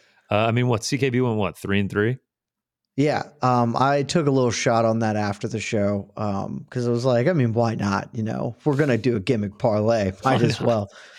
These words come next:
Speaker 2: What
Speaker 1: Uh,
Speaker 2: if,
Speaker 1: the answer, 'cause it's
Speaker 2: look,
Speaker 1: probably gonna
Speaker 2: if
Speaker 1: lose.
Speaker 2: Yeah, but as, if Blood Diamond came out there and won, I would have been like, "Hell yeah." Uh, turns out, Blo-, I mean, Blood Diamond did not win, but he was not even the man to blow the parlay,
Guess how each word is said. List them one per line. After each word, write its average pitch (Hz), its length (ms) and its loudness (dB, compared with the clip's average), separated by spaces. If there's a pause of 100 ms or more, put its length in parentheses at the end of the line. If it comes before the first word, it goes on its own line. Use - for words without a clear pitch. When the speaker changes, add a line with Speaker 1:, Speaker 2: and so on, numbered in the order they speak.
(180)
Speaker 2:
What 202 180 2
Speaker 1:
Uh, 107 140 2
Speaker 2:
if, 101 60 -2
Speaker 1:
the 117 140 2
answer, 170 200 -4
'cause 175 200 2
it's - 100 -6
Speaker 2:
look, - 60 -18
Speaker 1:
probably 190 280 0
gonna 139 180 0
Speaker 2:
if - 60 2
Speaker 1:
lose. - 420 -8 (400)
Speaker 2:
Yeah, 262 280 0
but 143 120 2
as, 139 360 0
if 135 180 0
Blood 175 220 0
Diamond 139 380 2
came 139 200 2
out 127 160 2
there 123 180 2
and 110 140 0
won, 120 500 2
I 120 140 2
would 123 80 2
have 117 80 0
been 120 160 0
like, 107 240 -4
"Hell 120 320 2
yeah." 131 280 2 (100)
Uh, 120 200 0
turns 175 400 0
out, 147 300 0
Blo-, 139 240 2
I 139 60 2
mean, 123 220 2
Blood 120 200 2
Diamond 110 320 0
did 113 140 -4
not 117 260 2
win, 156 240 2
but 123 140 2
he 131 160 0
was 113 180 0
not 117 220 2
even 110 240 0
the 110 80 0
man 110 300 0
to 113 80 -8
blow 110 280 0
the 104 80 -6
parlay, 123 540 0